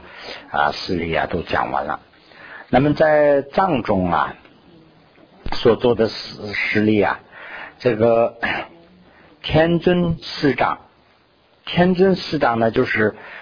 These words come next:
呃，他喇嘛，这是当时的叫他喇嘛，这是一个人的名字。他喇嘛有叔子两个，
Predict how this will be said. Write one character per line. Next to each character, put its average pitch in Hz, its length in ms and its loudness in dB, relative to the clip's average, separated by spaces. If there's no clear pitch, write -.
呃， 98 220 2
他 151 220 0
喇 123 200 0
嘛， 90 240 -2
这 139 140 0
是 117 400 -2
当 143 240 -2
时 - 180 -6
的 101 160 0
叫 95 380 2
他 - 180 -2
喇 101 140 2
嘛， 76 280 -6
这 117 120 -8
是 98 280 -4
一 95 100 -10
个 92 320 0
人 92 260 -6
的 107 120 2
名 90 280 -6
字。 - 200 -4
他 175 220 0
喇 139 120 2
嘛 117 360 0
有 113 160 2
叔 139 320 0
子 131 200 0
两 78 280 0
个， - 300 -2